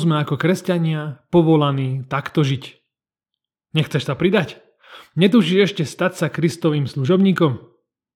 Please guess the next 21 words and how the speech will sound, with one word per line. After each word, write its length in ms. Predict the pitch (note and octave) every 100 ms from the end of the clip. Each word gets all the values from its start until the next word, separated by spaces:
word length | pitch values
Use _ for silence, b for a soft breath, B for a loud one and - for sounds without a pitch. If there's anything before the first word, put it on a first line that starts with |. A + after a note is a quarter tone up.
| _ -
Nechceš, 380 | D#3+ E3+ F3 E3
aby 160 | C#3+
Kristov 480 | C3 D3+ F3+ - D3+
pokoj 320 | D#3+ D#3+ D3+
bol 160 | C3 D3
aj 160 | C3+ B2
v 80 |
tebe? 200 | B2+ D#3+ F3+ - _ _ _ _ _ _ _ _ _ _ _
Chceš 320 | - G3 -
či 40 | D#3+
nechceš, 560 | F#3+ - F#3 E3+ - - _ _ _ _ _
to 160 | A#3 F3+
je 80 |
otázka. 640 | C#3+ C3+ B2 G2 - A2+ _ _ _ _ _ b b
Otázka, 840 | F3 F#3 F#3+ F#3+ F#3+ F3 E3+ - _
ktorá 400 | - E3+ D#3+ D3
ale 80 | C#3
nemá 320 | E3 F3+ F3
byť 280 | D#3+ D#3+ - D#3+
bez 240 | D3 E3
odpovede. 720 | - G3 - C#3 B2 A#2 -